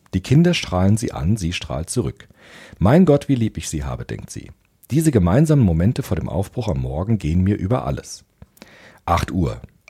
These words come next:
Anna ist nun auf dem Weg zur Arbeit. Die Sonne lacht vom Himmel, Anna genießt die Wärme, sie streckt sich behaglich. Sie freut sich auf ihre Kolleginnen und Kollegen, denen sie einiges zu erzählen hat.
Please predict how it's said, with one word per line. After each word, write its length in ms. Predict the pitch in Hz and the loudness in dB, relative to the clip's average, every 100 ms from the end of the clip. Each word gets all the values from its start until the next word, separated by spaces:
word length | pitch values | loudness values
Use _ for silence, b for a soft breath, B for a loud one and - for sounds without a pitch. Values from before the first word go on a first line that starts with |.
| - | -4
Anna 320 | 95 143 190 | 2 4 4
ist 180 | - - | 0 -2
nun 120 | 147 | -2
auf 100 | 131 | 0
dem 120 | 123 | 0
Weg 160 | 107 - | -2 -2
zur 160 | - | -6
Arbeit. 340 | - - - - | -6 -10 -12 -4
Die 100 | 80 | 2
Sonne 240 | 113 185 | 4 6
lacht 240 | 120 - - | 4 2 0
vom 100 | 80 | 2
Himmel, 260 | 117 147 | 4 2
Anna 220 | - 104 113 | 2 2 4
genießt 360 | 98 92 95 | 4 2 2
die 100 | 78 | -4
Wärme, 300 | 71 87 131 | 0 2 2
sie 100 | 110 | 2
streckt 380 | 92 - 110 - | -2 0 -2 -2
sich 220 | - 110 | -8 -4
behaglich. 720 | 127 - 82 - 82 71 - - _ B B B B B B | -4 -2 -2 0 -2 -2 -10 -18 _ B B B B B B
Sie 140 | - 104 | -2 2
freut 220 | 143 185 | 2 4
sich 100 | 156 | 2
auf 80 | 143 | 2
ihre 160 | 110 | 0
Kolleginnen 460 | - 87 123 147 123 | 0 0 2 2 0
und 100 | 85 | -2
Kollegen, 460 | 85 80 107 120 | -2 -4 0 0
denen 160 | 87 87 | 2 0
sie 140 | 87 | -2
einiges 360 | 55 60 69 - | -4 -6 -6 -6
zu 100 | - | -6
erzählen 460 | 117 - - 104 - | -6 -8 -8 -10 -12
hat. 240 | - | -16